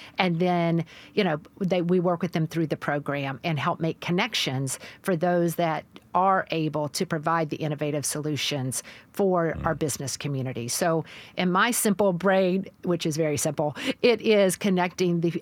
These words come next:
Speaker 1: entrepreneurial community with the business community so that we can help bring innovation and new ways of doing things to our local business community to help Nashville be the best place to start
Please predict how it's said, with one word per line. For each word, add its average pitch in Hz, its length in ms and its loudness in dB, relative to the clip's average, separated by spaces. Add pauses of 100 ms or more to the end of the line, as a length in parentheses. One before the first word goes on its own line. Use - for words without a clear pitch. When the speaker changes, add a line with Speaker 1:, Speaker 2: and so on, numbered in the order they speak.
Speaker 1:
entrepreneurial 185 680 0
community 156 400 -2
with 151 180 -2
the 147 80 -6
business 151 440 -2
community 127 640 -4 (260)
so 165 280 0
that 160 240 0
we 180 240 2
can 170 340 -2
help 151 300 -4
bring 156 180 -4
innovation 143 880 -4 (320)
and 160 260 2
new 180 220 2
ways 160 320 0
of 147 140 -6
doing 147 280 -2
things 131 400 -6
to 190 200 0
our 160 100 0
local 147 260 -4
business 147 380 -4
community 143 460 -4
to 156 100 -4
help 135 260 -4
Nashville 151 360 -6
be 151 160 -6
the 143 100 -6
best 143 300 -8
place 131 400 -6
to 156 100 -6
start 151 460 -2